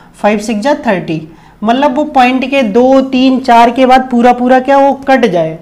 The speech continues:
अगर वो पूरा पूरा कट गया तो वो number क्या हो जाएगा,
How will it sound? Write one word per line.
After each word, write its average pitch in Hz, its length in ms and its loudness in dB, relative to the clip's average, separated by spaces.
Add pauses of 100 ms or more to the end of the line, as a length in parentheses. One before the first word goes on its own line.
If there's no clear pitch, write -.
अगर 240 220 2
वो 277 120 4
पूरा 247 260 2
पूरा 233 240 2
कट 254 240 0
गया 240 200 2
तो 247 140 0
वो 240 60 2
number 226 320 2
क्या 262 140 0
हो 254 80 2
जाएगा, 254 200 2